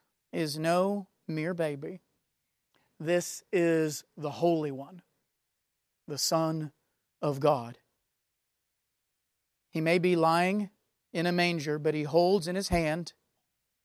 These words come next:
not a rattle or a doll, but a sword. And this child comes to kill us all, that we may finally live. Let's pray.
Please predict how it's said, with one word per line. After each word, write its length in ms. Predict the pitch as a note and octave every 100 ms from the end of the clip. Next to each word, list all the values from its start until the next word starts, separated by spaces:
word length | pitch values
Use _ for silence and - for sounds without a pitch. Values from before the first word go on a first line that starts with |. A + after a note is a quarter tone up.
| _ _ _ _ _ _ _ _ _ _ _ -
not 160 | E3 F#3
a 40 |
rattle 540 | F3 F3+ F3+ F#3+ F#3 F3+
or 140 | D#3+
a 40 |
doll, 640 | D3 F3 E3+ E3+ F3 F3 _ _ _ _ _ _ _ _ _ _ _ _ _ -
but 140 | D#3+ D#3
a 20 |
sword. 540 | - E3+ E3 F3 E3+ _ _ _ _ _ _ _ _ _ _ _ _ _ _ _ - C3+
And 100 | D3
this 160 | F3
child 420 | - F#3+ E3+ E3
comes 320 | - F3+ E3+ -
to 120 | D#3
kill 380 | - A3+ A#3 A3+
us 280 | F#3+ F#3 -
all, 420 | F#3 E3 D3+ C3+ _ _ _ _ _ _ _ _ _ _ _ _ _ -
that 140 | E3
we 180 | D#3+ E3
may 180 | E3 E3
finally 600 | - E3+ D3 B2+ B2+ A#2+ _ _ _ _ _
live. 440 | C#3 C#3+ B2+ - - _ _ _ _ _ _ _ _ _ _ _ -
Let's 160 | D3 -
pray. 220 | C3+